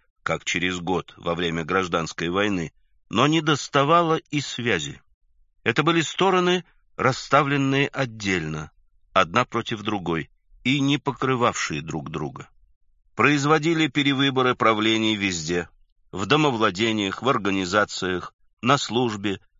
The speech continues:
в обслуживающих население учреждениях. Состав их менялся. Во все места стали назначать комиссаров с неограниченными полномочиями, людей железной воли, в чёрных кожаных куртках, вооружённых мерами устрашения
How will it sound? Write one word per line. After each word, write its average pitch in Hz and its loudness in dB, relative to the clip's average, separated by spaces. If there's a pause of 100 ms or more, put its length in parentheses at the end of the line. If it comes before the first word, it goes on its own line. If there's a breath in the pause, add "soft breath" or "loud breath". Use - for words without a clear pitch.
(140)
в - -2
обслуживающих 95 0
население 90 -2
учреждениях. 92 -4 (320)
Состав - 0
их - -4
менялся. 85 -2 (440)
Во - 2
все 185 0
места 170 0
стали 160 0
назначать 139 0
комиссаров 123 2 (180)
с - -8
неограниченными 104 0
полномочиями, 92 -2 (240)
людей 127 0
железной 92 0
воли, 127 -2 (120)
в - -10
чёрных 139 0
кожаных 107 0
куртках, 131 -2
вооружённых 117 0
мерами 113 0
устрашения 113 0